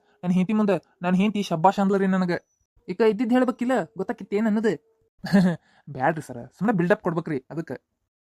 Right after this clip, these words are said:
ಯಾವ್ದ್ಯಾವ್ದು ಕೇಸ್ ಇಲ್ಲ ನೋಡು, ಅದ ಲಾಸ್ಟ್ ಕೇಸ್. ಬ್ಯಾಸ್ ಹೊಡ್ಯಾಕತ್ತೈತಿ ಪೊಲೀಸ್ ಸ್ಟೇಷನ್ಯಾಗ. ಹೌದ್ರಿ ಸರ್, ಯಾರನ್ನಾರ ಇಬ್ಬರನ್ನ ಒದ್ದು ಎಳ್ಕೊಂಬರ್ಲೇನ್ರಿ ಸರ್? ಹಂಗ ಸುಮ್ ಸುಮ್ನೆ? ಸುಮ್ ಸುಮ್ನೆ ಯಾಕೋ? ಹಂಗ ಸುಮ್ನೆ ರೀ ಸರ್, ಮತ್ತೆ ಒಂದ್ ಏನಾರ ಕೇಸ್ ಹುಟ್ಟು ಹಾಕ್ಬೇಕಲ್ರಿ. ಏ, ಬ್ಯಾಡ ಮರೆ,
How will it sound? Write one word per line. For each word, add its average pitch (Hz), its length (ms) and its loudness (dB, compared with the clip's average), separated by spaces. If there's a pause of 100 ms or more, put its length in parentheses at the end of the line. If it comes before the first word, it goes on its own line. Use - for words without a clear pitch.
(1160)
ಯಾವ್ದ್ಯಾವ್ದು 196 460 4
ಕೇಸ್ 226 220 -2
ಇಲ್ಲ 208 100 0
ನೋಡು, 190 380 -2
ಅದ 170 140 -4
ಲಾಸ್ಟ್ 190 320 2
ಕೇಸ್. 180 260 -8 (540)
ಬ್ಯಾಸ್ 208 320 4
ಹೊಡ್ಯಾಕತ್ತೈತಿ 202 420 -2
ಪೊಲೀಸ್ 175 240 -6
ಸ್ಟೇಷನ್ಯಾಗ. 170 400 -8 (600)
ಹೌದ್ರಿ 202 240 2
ಸರ್, 220 220 0 (360)
ಯಾರನ್ನಾರ 226 300 4
ಇಬ್ಬರನ್ನ 208 260 0
ಒದ್ದು 196 220 2
ಎಳ್ಕೊಂಬರ್ಲೇನ್ರಿ 202 500 0
ಸರ್? 226 120 0
ಹಂಗ 233 320 -4
ಸುಮ್ 190 180 -2
ಸುಮ್ನೆ? 226 240 0 (720)
ಸುಮ್ 226 160 -2
ಸುಮ್ನೆ 269 220 0
ಯಾಕೋ? 233 320 0 (680)
ಹಂಗ 185 100 0
ಸುಮ್ನೆ 247 260 2
ರೀ 240 80 0
ಸರ್, 220 200 0
ಮತ್ತೆ 185 180 -2
ಒಂದ್ 190 100 -2
ಏನಾರ 214 140 -2
ಕೇಸ್ 202 220 -4
ಹುಟ್ಟು 202 180 -4
ಹಾಕ್ಬೇಕಲ್ರಿ. 180 460 -4 (540)
ಏ, 135 180 -2
ಬ್ಯಾಡ 143 240 2
ಮರೆ, 147 340 -4